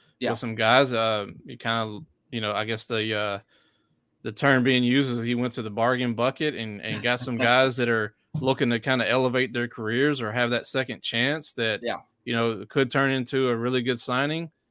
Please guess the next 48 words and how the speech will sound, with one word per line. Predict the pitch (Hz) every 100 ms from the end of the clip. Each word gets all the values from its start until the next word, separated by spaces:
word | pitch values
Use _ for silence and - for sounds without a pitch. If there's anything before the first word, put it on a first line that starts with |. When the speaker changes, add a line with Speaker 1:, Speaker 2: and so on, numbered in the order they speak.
| _ _
Speaker 2:
Uh, | 117 113
but, | 110 120 117 - _ _ _ _ _ _ _
you | 147
know, | 117 113 110 -
you | - 117
don't | 123 120
know | 156
that. | 139 117
So, | - 120 117 110 - _ _ _ _ _
again, | 123 117 131 127 120
going | 127 120
back | 123 120
to | 131
my | 123
point | 117 131 127 107
earlier | 127 156 127 127
is, | 117 110
is | 113 107 110
why | 107 113
not | 120 120
double | 113 120 117
down | 120 127
on | 120 113 120
offensive | 123 107 107
Speaker 1:
Yeah. |
Speaker 2:
linemen | 113 127 123 113
in |
this | 104 -
draft | 117 113 113 110
when, | 113 107 104
you | 117
know, | 113 113
there's | 113 104 -
a, | 113 104 _ 127
a | 110 - _ _
good | 135 120 - _ _
crop | - 135 131
of | 117
offensive | 113 123 117 110
linemen, | 113 113 110 107 - _ _
especially | - 131 -
in | 123
the | 113
top | - 120 -
part | 117 117
of |
the | 104
draft? | 104 110 104 101